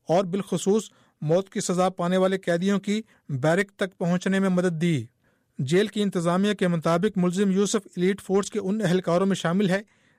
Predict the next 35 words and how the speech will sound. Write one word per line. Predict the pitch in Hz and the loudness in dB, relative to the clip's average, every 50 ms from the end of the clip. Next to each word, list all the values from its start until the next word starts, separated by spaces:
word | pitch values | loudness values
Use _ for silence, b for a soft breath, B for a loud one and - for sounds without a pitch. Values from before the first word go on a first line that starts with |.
| b b | b b
جنہیں | 139 139 175 180 202 196 | -6 -2 0 2 2 2
جیل | 165 190 202 208 | 2 2 0 0
کے | 185 - 185 | -2 -4 -4
اندر | 175 180 185 208 202 | -2 -2 0 -2 -2
کسی | - - 196 - - 208 | -4 -6 -8 -6 -4 -2
بھی | 190 202 | 0 2
ناخوشگوار | 185 180 180 175 - 180 156 156 165 165 175 180 196 | 2 2 0 0 -2 -4 -2 0 2 2 4 2 2
واقعے | 185 170 165 165 - 196 190 | 2 0 0 0 0 -2 -2
سے | - 185 | 0 0
نمٹنے | 170 170 185 196 185 - 202 180 | 0 2 2 0 0 -2 -2 -2
کے | - 185 | -2 0
لیے | 185 185 | 0 0
تعینات | 175 180 170 170 170 180 175 - | 2 2 0 2 2 0 -2 -2
کیا | - 185 165 156 | -2 -2 0 0
گیا | 160 170 185 | 2 2 0
تھا۔ | 180 - 165 143 120 113 - _ _ _ _ _ _ _ _ _ _ _ _ - | 0 0 -2 -2 -2 -4 -10 _ _ _ _ _ _ _ _ _ _ _ _ -4
مقامی | 147 151 - 175 165 185 208 | -4 -2 0 0 2 2 2
پولیس | 196 202 196 214 196 - | 2 0 0 0 0 -2
کا | - 196 | -2 -4
کہنا | 185 185 170 170 185 202 190 185 | -2 -2 -2 0 0 0 0 0
ہے | 190 202 214 b b b b b b b | 0 -2 -4 b b b b b b b
کہ | - - | -8 -4
انہیں | 190 196 196 208 | -2 0 2 0
اس | 208 - 180 | 0 0 0
بارے | 160 160 170 190 202 | 0 0 2 2 2
میں | 196 175 | 0 0
جیل | 156 180 190 202 | 2 2 0 0
کی | 190 214 196 | 0 -2 -2
انتظامیہ | 190 180 - 156 165 170 175 190 196 | -2 -2 -2 -2 -2 0 0 2 2
نے | 202 196 | 0 0
کوئی | - 190 185 196 | 2 2 2 2
اطلاع | 185 190 185 180 180 | 2 2 0 0 0
نہیں | 180 180 175 208 | 0 0 0 0
دی | 190 185 190 190 | 0 0 -2 -2
تھی | - 196 202 208 | -2 -2 -4 -4